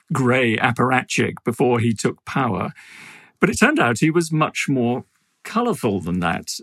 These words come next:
And he was a bit of a show-off. He loved having the stage. He loved to use his English. He loved to show, when he met foreign leaders that he had a command of the language. And one of his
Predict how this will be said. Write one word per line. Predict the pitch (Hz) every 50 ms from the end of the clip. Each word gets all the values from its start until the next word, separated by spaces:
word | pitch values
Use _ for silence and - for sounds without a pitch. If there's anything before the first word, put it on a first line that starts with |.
| - - -
And | - 151 151 151 156 160 139 127 - - _
he | - - 208 254
was | 262 254
a | 254
bit | 226 202 165
of | 139
a | 196
show-off. | - - - 269 220 143 107 95 90 98 - - - -
He | - 165 185 196
loved | 180 208 220 233 185 - - - _ _
having | - - - 147 135 131 120 117 113 110 107 - - _ _ _ _ _ _ -
the | 147 143
stage. | - - - 131 98 87 92 101 139 180 160 -
He | 165 143
loved | 123 123 139 147 - - -
to | 151 123 120 107 - -
use | - 131 143 156 156
his | - 156 123
English. | 139 120 110 113 117 113 165 214 - - - - -
He | 165 139 156 151 143 147 147 139 - - - - _ -
loved | 170 139 156 180 208 - -
to | - 175
show, | - - 165 143 113 110 127 143 156 156 -
when | - 127 117
he | 113 113
met | 104 123 113 87 - - - - _ _ _ _ _ _ _
foreign | - - 123 123 117 117 -
leaders | 117 107 101 175 - 131 180 220 - -
that | - 147 135 - -
he | - 180 175 165 - - - _
had | - 120 131 143
a | 160
command | - - 143 147 156 156 165 165
of | 165 147
the | 170
language. | 156 156 185 220 220 185 131 123 - - - - - -
And | - 170 143
one | 143 170 202
of | 165
his | - 131 123 117 -